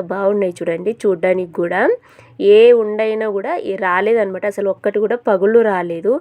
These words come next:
షేప్ అటు ఇటు అవుతాయేమో కానీ పగుళ్ళు అయితే అస్సలు రాలేవు. కొంచెం నిదానంగా సిమ్లో పెట్టుకొని ని-, ఎక్కువసేపు కాలనివ్వండి.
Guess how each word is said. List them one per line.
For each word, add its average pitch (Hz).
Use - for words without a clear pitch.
షేప్ 214
అటు 202
ఇటు 214
అవుతాయేమో 196
కానీ 202
పగుళ్ళు 220
అయితే 208
అస్సలు 220
రాలేవు. 180
కొంచెం 214
నిదానంగా 214
సిమ్లో 214
పెట్టుకొని 214
ని-, 208
ఎక్కువసేపు -
కాలనివ్వండి. 208